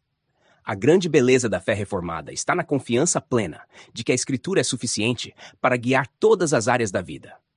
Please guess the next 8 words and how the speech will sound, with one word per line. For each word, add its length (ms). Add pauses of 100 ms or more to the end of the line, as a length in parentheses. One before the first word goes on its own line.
(260)
Família, 680
trabalho, 600
culto, 340
casamento, 680
decisões, 680
ministério. 640 (600)
Isso 220
significa 680